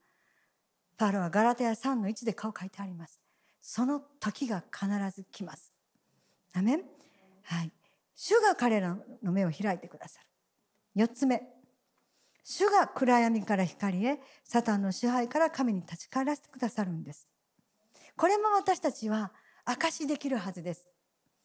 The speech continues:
私は時々思います。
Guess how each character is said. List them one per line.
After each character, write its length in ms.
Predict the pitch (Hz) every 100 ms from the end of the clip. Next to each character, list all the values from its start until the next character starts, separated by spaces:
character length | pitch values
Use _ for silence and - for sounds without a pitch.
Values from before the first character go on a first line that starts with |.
| _ _ _ _ _ _ _ _ _ _
私 360 | - 247 311 311
は 240 | 302 311 311 _ _ _ _ _ _
時 160 | - 254
々 180 | 311 294 302 302 _ _ _ _ _ _ _ _ _
思 200 | - 240
い 80 | 285
ま 140 | 269
す。 120 | 269